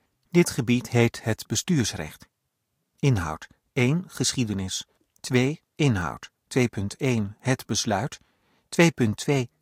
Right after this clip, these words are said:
typen bepalingen. Twee punt twee punt één, dwingende bepalingen. Twee punt twee punt twee, gangbare bepalingen. Twee punt twee punt drie, vangnetbepalingen. Twee punt twee punt vier,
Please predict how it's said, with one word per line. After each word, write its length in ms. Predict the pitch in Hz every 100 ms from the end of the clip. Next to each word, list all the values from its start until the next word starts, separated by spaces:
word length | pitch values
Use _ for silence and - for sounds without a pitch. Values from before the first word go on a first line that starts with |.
| _
typen 380 | 208 196 131 107
bepalingen. 640 | 101 101 92 117 131 156 _ _ _ _ _
Twee 240 | - 170
punt 200 | - 120
twee 200 | - 127
punt 220 | 120 101
één, 400 | - 131 143 175 - 131
dwingende 360 | 117 175 123
bepalingen. 600 | 98 104 90 80 98 123 165 _ _ - _
Twee 260 | - 160
punt 200 | - 123
twee 200 | - 139
punt 220 | - 113
twee, 380 | 101 - 139 117 _
gangbare 600 | - 170 160 120 98 95
bepalingen. 640 | 107 - 90 80 113 156 - _ _ _ _
Twee 240 | - 175
punt 240 | 160 135 113
twee 200 | 135 123
punt 280 | - 107 101
drie, 280 | 117 151 -
vangnetbepalingen. 1200 | - 110 180 151 104 - - 101 92 76 92 117 151 _ _ _ _
Twee 240 | - 156
punt 220 | 156 135 113
twee 180 | 135
punt 260 | 120 113 98
vier, 320 | 135 135 147